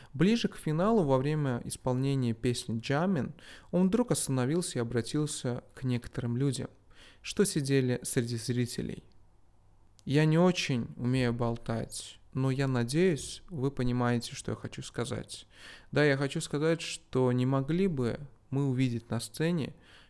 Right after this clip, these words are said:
лично мистера Майкла Мэнли и мистера Эдварда Сега, чтобы показать людям, что мы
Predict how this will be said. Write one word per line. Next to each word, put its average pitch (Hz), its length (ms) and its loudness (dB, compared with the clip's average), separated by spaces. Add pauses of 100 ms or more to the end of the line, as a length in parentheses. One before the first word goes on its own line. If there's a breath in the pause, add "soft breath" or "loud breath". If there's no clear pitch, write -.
лично 139 560 -2 (240)
мистера 120 440 2
Майкла 117 420 0
Мэнли 139 580 0 (420 loud breath)
и 127 160 -2
мистера 120 720 -2 (140)
Эдварда 123 520 0
Сега, - 600 -4 (960 loud breath)
чтобы 127 360 0
показать 160 520 2
людям, 139 440 2
что - 260 -2
мы 123 280 2